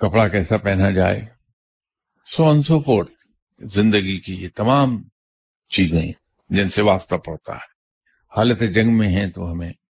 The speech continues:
جنگ دشمن کے ساتھ کیسی کرنی ہے، میدان جنگ میں جب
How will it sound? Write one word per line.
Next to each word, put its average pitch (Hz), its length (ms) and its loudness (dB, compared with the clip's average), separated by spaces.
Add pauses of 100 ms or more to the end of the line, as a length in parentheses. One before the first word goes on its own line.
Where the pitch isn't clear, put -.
(840)
جنگ 113 320 0
دشمن 107 400 -2
کے 104 100 2
ساتھ 95 260 0
کیسی 90 300 -2
کرنی 98 360 -4
ہے، 95 120 -18 (800)
میدان 104 480 0
جنگ 113 260 4
میں 104 160 2 (420)
جب 87 180 -4